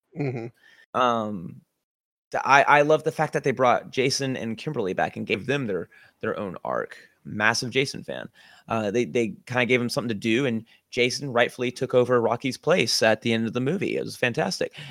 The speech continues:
Speaker 1: Mm-hmm.
Speaker 2: Uh, it, there, there's, there's just more going on in this movie than the nineteen ninety-five movie, and enough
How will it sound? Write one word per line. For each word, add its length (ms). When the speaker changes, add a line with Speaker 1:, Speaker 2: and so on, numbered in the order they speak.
Speaker 1:
Mm-hmm. 180
Speaker 2:
Uh, 480
it, 280
there, 140
there's, 520
there's 260
just 200
more 220
going 300
on 480
in 160
this 260
movie 240
than 180
the 60
nineteen 320
ninety-five 500
movie, 400
and 380
enough 680